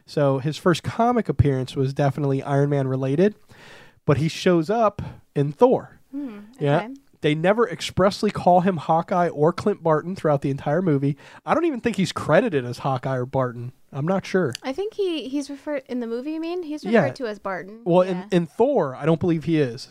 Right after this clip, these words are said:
Speaker 2: Oh, in Thor, no,
Speaker 1: Yeah.
Speaker 2: no.
Speaker 1: So, but he does have that awesome line where he's like, "You better call it, Coulson, 'cause I'm starting to root for this guy." <laughs> You know, when
Speaker 2: <laughs>
Speaker 1: Thor's busting through the, the shield camp trying to get to Mjolnir there. Um, but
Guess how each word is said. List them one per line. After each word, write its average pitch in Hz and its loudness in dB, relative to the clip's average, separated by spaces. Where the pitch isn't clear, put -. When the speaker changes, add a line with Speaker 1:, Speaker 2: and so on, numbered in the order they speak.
Speaker 2:
Oh, 254 2
in 214 -6
Thor, 220 0
no, 196 -6
Speaker 1:
Yeah. 139 -2
Speaker 2:
no. 190 -12
Speaker 1:
So, 139 2
but 185 2
he 185 0
does 196 2
have 180 0
that 175 2
awesome 156 0
line 135 2
where 147 2
he's 139 2
like, 143 -2
"You 147 -2
better 196 4
call 196 0
it, - -10
Coulson, 151 -4
'cause 143 0
I'm 139 0
starting 160 2
to 147 0
root 156 2
for 151 2
this 127 -4
guy." 147 0
<laughs> - -2
You 294 0
know, 190 2
when 180 0
Speaker 2:
<laughs> 170 -6
Speaker 1:
Thor's 165 0
busting 160 2
through 160 4
the, 151 2
the 143 0
shield 160 2
camp 143 0
trying 147 2
to 139 0
get 143 0
to 156 2
Mjolnir 135 0
there. 127 2
Um, 131 2
but 226 6